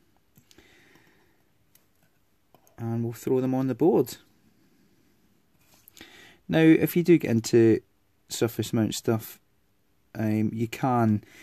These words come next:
get stencils, which make your, your work obviously a lot tidier,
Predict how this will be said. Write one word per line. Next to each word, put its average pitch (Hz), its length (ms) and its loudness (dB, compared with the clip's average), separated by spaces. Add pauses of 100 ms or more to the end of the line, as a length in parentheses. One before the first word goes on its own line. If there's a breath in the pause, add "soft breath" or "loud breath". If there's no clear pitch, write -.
(140 loud breath)
get - 240 -4
stencils, 131 720 -4
which 117 200 -6
make 113 280 -6
your, 107 220 -2 (180)
your 113 120 -4
work 110 220 -6
obviously 104 440 -2 (880 loud breath)
a - 60 -6
lot 123 260 -2
tidier, 113 460 0